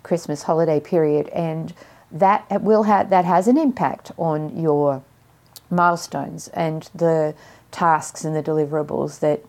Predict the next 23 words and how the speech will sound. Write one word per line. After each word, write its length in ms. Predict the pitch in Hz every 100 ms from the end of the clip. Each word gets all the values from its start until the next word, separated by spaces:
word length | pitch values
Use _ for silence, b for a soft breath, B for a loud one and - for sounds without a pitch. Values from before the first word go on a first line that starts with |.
| - -
you 340 | 151 151 147
had 240 | 156 165
laid 280 | 156 151 147
out 240 | 147 147 147
and 160 | 143
that, 220 | 143 - -
that 160 | 151 -
are 180 | 147
set 240 | 147 170 170
to 100 | 151
be 120 | 143
delivered 380 | 139 139 139 143
on 160 | 135
certain 380 | 135 139 135 -
dates. 440 | 143 127 127 - - B B B B
So 160 | - 220
go 220 | 247 294
and 200 | 277 247 - _
review 380 | 180 175 196 185
those 580 | 165 151 165 196 202 - -
and 440 | 180 170 175 165
update 480 | - 180 - 165 151
them 340 | 156 143 143